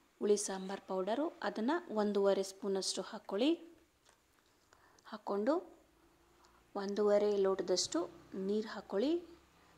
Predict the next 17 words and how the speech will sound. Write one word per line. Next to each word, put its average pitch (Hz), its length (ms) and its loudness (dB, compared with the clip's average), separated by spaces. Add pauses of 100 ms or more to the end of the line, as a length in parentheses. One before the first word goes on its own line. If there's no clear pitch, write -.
(140)
ನಿಮಗೆ 202 400 -2
ಸಾಂಬಾರು - 840 -10
ತೆಳ್ಳಗಿರಬೇಕು 202 760 -6
ಅಂದರೆ 254 400 -6 (140)
ಎರಡು 196 240 0
ಕಪ್ - 260 -6
ಹಾಕ್ಕೊಳ್ಳಿ. 220 360 -6 (640)
ಬೇಡ, 196 220 -2
ಸ್ವಲ್ಪ 233 380 -2
ಗಟ್ಟಿ 214 340 -2
ಬೇಕು 202 360 2
ಅಂತಂದರೆ 208 640 -2
ಒಂದು 202 280 -4
ಒಂದೂವರೆ 202 400 -2
ಕಪ್ಪಷ್ಟು 311 580 -6
ನೀರು 220 380 -4
ಹಾಕ್ಕೊಳ್ಳಿ. 240 440 -4